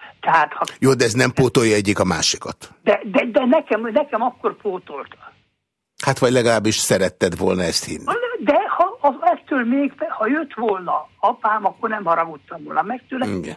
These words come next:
Speaker 1: De egy idő után beletörődtem, hogy nekem a,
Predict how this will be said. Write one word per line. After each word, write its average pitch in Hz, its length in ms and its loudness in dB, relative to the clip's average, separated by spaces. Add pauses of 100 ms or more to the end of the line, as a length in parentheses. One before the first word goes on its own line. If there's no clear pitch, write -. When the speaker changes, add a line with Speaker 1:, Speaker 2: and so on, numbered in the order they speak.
Speaker 1:
De 196 180 -6
egy 190 160 -6
idő 277 240 -2
után 226 360 -2
beletörődtem, 196 800 0
hogy 190 160 -4
nekem 185 380 -4
a, 180 200 2